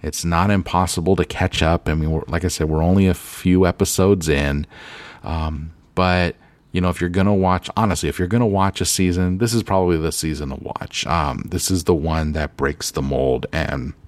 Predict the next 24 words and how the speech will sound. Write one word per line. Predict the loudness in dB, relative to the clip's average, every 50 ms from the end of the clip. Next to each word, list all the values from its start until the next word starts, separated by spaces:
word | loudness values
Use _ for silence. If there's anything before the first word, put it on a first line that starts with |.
| -4 -2
hopefully | 0 0 2 2 2 2
revitalizes. | 4 2 0 0 0 0 0 0 0 0 0 -2 -2 -4 -6 -6 -6 -4
So | -2 0 0 0 -2 -2 -6 -14 -20 _ _ _ _ _ -20 -20 _ _ _ -20 -20 -20 _ -4
if | -2 0 2
you've | 2 2
seen | 2 2 2 2
it | 2 2
before, | 0 -2 0 0 0 2 4 4 4 4 2 0 -4 -10 -20 -20 -20 -20 -20 -20 -20 -20 _ -2
gave | 0 2 2 2 2
it | 2 2
up, | 2 2 0 -2 -2 -4
and | -4 -2
haven't | -2 0 0 0 -2 -2
come | -2 -2 -2 0
back, | 2 2 2 2 0 -2 -4 -10 -20 -20 -20 -20 _ _ _ _ _ _ _ _ _ _ _
give | 0 2 4
it | 4 2
a | 2
chance. | 2 0 2 2 4 4 2 2 0 -4 -4 -4 -4 -6 -10 _ _ _ -20 -20 -20 -20 -20 _ _ _
If | -2 0 2
you've | 2 2 0 0 0
never | 0 2 2 2 2 2 2 2
watched | 2 0 0 -2 -2 -4 -4 0 0
it | 2 2 0 -2